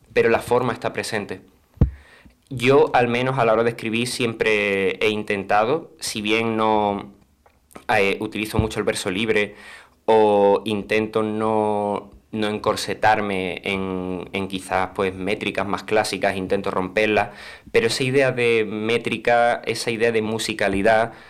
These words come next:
eh, el pensar que mis textos no solo van a ser leídos, sino que me gustaría que fuesen recitados, pues ha hecho que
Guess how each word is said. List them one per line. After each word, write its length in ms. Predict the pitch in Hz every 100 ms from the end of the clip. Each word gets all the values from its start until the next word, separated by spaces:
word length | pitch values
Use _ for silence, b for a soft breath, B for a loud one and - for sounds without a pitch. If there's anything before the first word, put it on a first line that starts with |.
| B B B _
eh, 840 | - 117 113 110 110 107 104 104 -
el 160 | 117 110
pensar 500 | 110 104 120 117 120
que 300 | 117 110 107
mis 240 | 110 107
textos 320 | - 120 120
no 160 | 110 113
solo 220 | - 113
van 140 | 113
a 40 | 107
ser 160 | -
leídos, 360 | 104 98 113 117
sino 220 | 110 104
que 360 | 98 98 95 - 104 - - - _
me 200 | 117 110
gustaría 440 | 101 90 101 110
que 80 | 107
fuesen 280 | 101 120 113
recitados, 600 | 104 - 98 110 110 123 B B B B B _ -
pues 920 | 120 110 107 104 101 101 98 98 98
ha 120 | 107 101
hecho 260 | 104 127
que 360 | 113 107 101